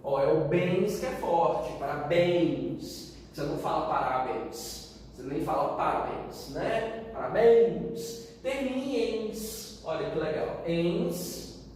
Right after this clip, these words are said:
tem acento. Ou palavra como sofá. Sofá é a última que é forte. Sofá, fá.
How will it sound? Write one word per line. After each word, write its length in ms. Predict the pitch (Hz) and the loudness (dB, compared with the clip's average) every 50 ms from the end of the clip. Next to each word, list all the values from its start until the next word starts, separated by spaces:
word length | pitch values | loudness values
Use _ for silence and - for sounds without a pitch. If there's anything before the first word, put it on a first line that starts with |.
| - - - - - - - - - | -18 -18 -18 -18 -18 -18 -18 -18 -14
tem 180 | - - - - | -12 -10 -6 -6
acento. 680 | - - - 226 220 214 202 - - - - - - - - - - - - - - - - - - - | -6 -4 0 0 2 2 4 2 2 0 -2 -4 -4 -8 -8 -10 -12 -14 -14 -16 -18 -18 -18 -18 -6 -2
Ou 300 | 180 180 202 208 208 - | 2 6 8 8 8 8
palavra 540 | 208 214 214 214 233 240 233 247 240 240 247 | 6 4 4 6 6 4 4 4 2 2 2
como 540 | 262 254 254 254 247 254 254 254 254 254 | 2 2 2 2 2 2 2 2 2 0
sofá. 920 | 247 254 262 247 240 233 - - - 233 240 233 220 - - - - - - - | 0 0 -4 -4 -4 -4 -4 -4 -2 0 2 2 4 2 2 0 -4 -6 -8 -10
Sofá 760 | 175 170 165 170 - - - 208 208 208 - - - - - - | -10 -10 -10 -10 -8 -6 -4 -2 0 0 0 0 -2 -4 -6 -6
é 60 | 170 170 | -4 -4
a 40 | |
última 680 | 175 196 226 233 247 247 247 240 - - - 214 - - | -2 0 0 0 0 2 2 2 2 0 0 -2 -4 -4
que 140 | - - - | -4 -6 -6
é 40 | - | -6
forte. 560 | - - - - - 92 - - - - - | -6 -4 -2 0 0 0 -2 -2 -4 -6 -6
Sofá, 800 | - - - - - - - - - - - - - - - - - - - - - - | -6 -8 -8 -8 -4 0 2 2 2 2 0 -2 -4 -8 -10 -12 -14 -16 -16 -18 -16 -8
fá. 540 | - 180 170 165 165 - - - - - | 0 0 2 2 2 0 -4 -6 -8 -10